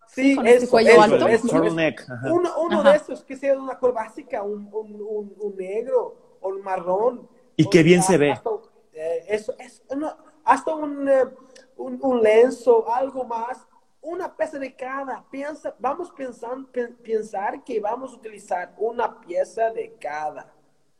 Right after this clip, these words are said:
Speaker 3: De cada, ajá, de
Speaker 2: Ujú.
Speaker 3: cada una de esas, ajá. Muy bien.
Speaker 1: Eso.
Speaker 2: Ah,
Speaker 1: Y, y,
Speaker 2: ok. O sea que
Speaker 1: tener
Speaker 2: cada,
Speaker 1: una
Speaker 2: cada
Speaker 1: pieza
Speaker 2: una de
Speaker 1: es
Speaker 2: las
Speaker 1: importante.
Speaker 2: telas
Speaker 1: Lo problema es que
Speaker 2: las
Speaker 1: pasa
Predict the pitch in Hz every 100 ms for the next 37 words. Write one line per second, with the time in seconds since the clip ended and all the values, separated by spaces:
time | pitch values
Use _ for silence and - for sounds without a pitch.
0 | - 113 120 120 82 104 95 92 127 143
1 | 131 127 110 - 104 110 - - 110 117
2 | 101 220 240 - - 247 285 311 339 320
3 | 226 302 302 302 214 - - _ 262 269
4 | 294 294 302 277 277 311 339 359 359 330
5 | 339 349 339 359 285 254 254 277 285 330
6 | 285 247 294 302 339 370 - 277 208 226